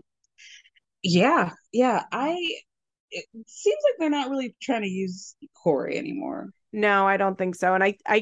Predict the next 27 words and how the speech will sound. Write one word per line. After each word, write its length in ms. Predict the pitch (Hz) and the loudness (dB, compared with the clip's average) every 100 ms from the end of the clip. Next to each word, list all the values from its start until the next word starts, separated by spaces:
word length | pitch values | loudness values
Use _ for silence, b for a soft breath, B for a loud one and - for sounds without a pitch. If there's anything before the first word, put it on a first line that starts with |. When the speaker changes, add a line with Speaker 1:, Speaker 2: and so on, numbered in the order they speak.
| - | 0
Speaker 2:
kinda 320 | - 269 330 | 0 2 4
wonder 260 | 262 208 196 | 4 4 2
if 140 | - | -2
Corey 380 | - 185 185 180 | -2 0 0 0
is, 260 | 175 - - - | -4 -8 -6 0
I 120 | 226 | 0
think, 320 | - 302 381 - - | 2 -2 -2 -4 0
I 100 | 220 | 4
bet 220 | 302 - | 4 2
Corey 340 | 240 220 214 | 4 6 6
gets 260 | 202 190 - | 4 -2 -4
paid 300 | - 202 180 | -8 -8 -2
per 140 | 269 | 2
episode, 600 | 214 185 175 165 165 165 - _ | 2 2 -2 0 0 -2 -8 _
and 120 | 208 190 | -2 -2
he's 180 | 240 | 0
in 160 | 339 415 | 4 6
each 160 | 339 170 | 6 6
Speaker 1:
Mm-hmm. 80 | |
Speaker 2:
episode, 480 | 196 - - 165 151 | 4 2 -2 -2 -2
it 140 | - - | -4 -6
seems 240 | 165 - | -8 -4
like, 180 | 151 - | -6 -2
for 100 | 190 | 0
one 220 | 185 170 | 0 0
second. 420 | - - - 110 - _ _ _ _ _ - | -2 -4 -6 -8 -12 _ _ _ _ _ 0
Um, 520 | 190 185 175 170 | 2 2 0 -4